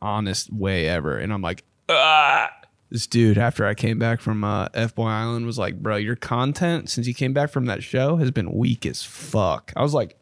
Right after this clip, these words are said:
"Eh." <laughs> Oh my God. All right. Time to fucking buckle down. But that one killed me. I was like, "Uh."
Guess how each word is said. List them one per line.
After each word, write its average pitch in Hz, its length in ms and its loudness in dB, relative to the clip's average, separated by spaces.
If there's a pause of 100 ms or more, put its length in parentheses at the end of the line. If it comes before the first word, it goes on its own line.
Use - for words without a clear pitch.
"Eh." - 460 4 (800)
<laughs> 202 320 2 (1500)
Oh 165 140 8
my 196 160 6
God. 190 380 4
All 127 200 4
right. 151 340 4
Time 143 220 4
to 139 40 6
fucking 139 520 4 (280)
buckle 165 380 4
down. 151 580 4
But 113 120 -4
that 135 160 4
one 120 360 0
killed 127 540 2
me. 64 320 -12
I - 80 -2
was 156 120 2
like, 123 220 -2 (320)
"Uh." - 880 -10